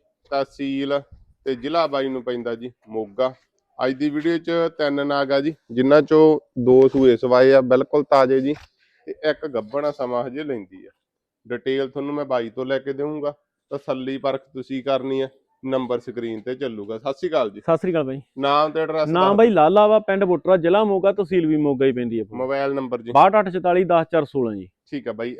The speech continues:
Speaker 1: ਇੱਕ ਨੰਬਰ ਜਰਸੀ ਤੋਂ ਸ਼ੁਰੂ ਕਰਦੇ ਆ। ਸੂਆ ਕਿੰਨਵਾਂ ਜੀ ਇਹਦਾ?
Speaker 2: ਸੂਆ ਬਾਈ ਮਾਲਕਾਂ ਨੇ ਦੂਜਾ ਕਿਹਾ, ਕੋਈ ਦੂਜਾ ਮੰਨ ਲੈ, ਕਿਉਂ ਆਪਣੀ ਹੈਗੀ ਆ ਲਿਆਂਦੀ ਵੀ, ਆਪਾਂ ਐਵੇਂ ਜਦਾਈ ਕਰੀ ਜਾਈਏ ਇੱਕ ਸੂਏ ਪਿੱਛੇ,
Speaker 1: ਹੂੰ।
Speaker 2: ਕਿਉਂ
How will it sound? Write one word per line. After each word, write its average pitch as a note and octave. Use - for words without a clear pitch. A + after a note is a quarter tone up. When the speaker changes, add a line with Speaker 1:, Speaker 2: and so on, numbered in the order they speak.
Speaker 1:
ਇੱਕ -
ਨੰਬਰ C#3
ਜਰਸੀ C3+
ਤੋਂ C3
ਸ਼ੁਰੂ C#3
ਕਰਦੇ B2+
ਆ। C#3+
ਸੂਆ C3+
ਕਿੰਨਵਾਂ B2+
ਜੀ G2
ਇਹਦਾ? -
Speaker 2:
ਸੂਆ A#3+
ਬਾਈ B3+
ਮਾਲਕਾਂ A3
ਨੇ A#3+
ਦੂਜਾ G#3
ਕਿਹਾ, A3
ਕੋਈ A3
ਦੂਜਾ F#3+
ਮੰਨ G3+
ਲੈ, G#3
ਕਿਉਂ A3+
ਆਪਣੀ G#3
ਹੈਗੀ G3+
ਆ A3
ਲਿਆਂਦੀ G#3
ਵੀ, E3+
ਆਪਾਂ F#3
ਐਵੇਂ F#3+
ਜਦਾਈ F#3
ਕਰੀ F#3
ਜਾਈਏ F3+
ਇੱਕ F3+
ਸੂਏ F3
ਪਿੱਛੇ, E3+
Speaker 1:
ਹੂੰ। C#3
Speaker 2:
ਕਿਉਂ A3